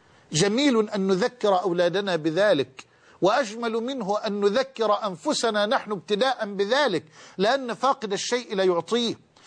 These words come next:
فأنا لا أقدم هذا المنهج التربوي للأولاد بل للأمة كلها بكل أطيافها وأجيالها وبكل طبقاتها ومستوياتها، فما أحوجنا جميعا من حكام وعلماء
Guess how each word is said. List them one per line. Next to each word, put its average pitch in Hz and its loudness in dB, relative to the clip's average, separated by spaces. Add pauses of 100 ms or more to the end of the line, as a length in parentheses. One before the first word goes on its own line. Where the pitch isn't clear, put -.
(140)
فأنا 254 0
لا 254 2
أقدم 226 -4
هذا 226 0
المنهج 220 -4
التربوي 208 2
للأولاد 196 0
بل 240 2
للأمة 214 -2
كلها 190 -2 (280)
بكل 254 2
أطيافها 233 0
وأجيالها 214 2 (300)
وبكل 247 0 (140)
طبقاتها 247 0
ومستوياتها، 240 0 (500)
فما 240 0
أحوجنا 226 0
جميعا 190 -4 (240)
من 226 -2
حكام 220 0 (220)
وعلماء 208 0